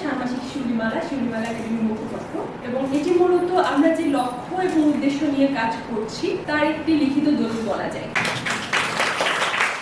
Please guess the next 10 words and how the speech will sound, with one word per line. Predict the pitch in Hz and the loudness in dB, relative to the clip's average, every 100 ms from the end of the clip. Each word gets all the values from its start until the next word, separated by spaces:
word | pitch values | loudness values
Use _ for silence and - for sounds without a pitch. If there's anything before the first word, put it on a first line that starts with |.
| - - - - - - - - - - | -4 -4 -4 -6 -6 -8 -8 -10 -12 -10
ষান্মাসিক | 320 302 320 339 381 392 | -6 -4 -4 -4 -6 -4
শিউলিমালা, | 381 349 359 349 | -2 0 0 0
আহ, | 359 - - 233 233 277 | 0 0 -2 -2 -2 -2
বিশেষ | 320 330 302 | -2 -2 -2
কিছু | 294 302 | -2 0
উদ্দেশ্যে | 285 254 254 302 - | 0 -2 -2 -4 -2
কাজ | 220 226 - | -2 -2 -4
করছে। | 220 214 - - - - - - | -4 -4 -4 -4 -4 -6 -12 -4
এর | 262 277 | 0 2
মাঝে | 277 302 | 2 0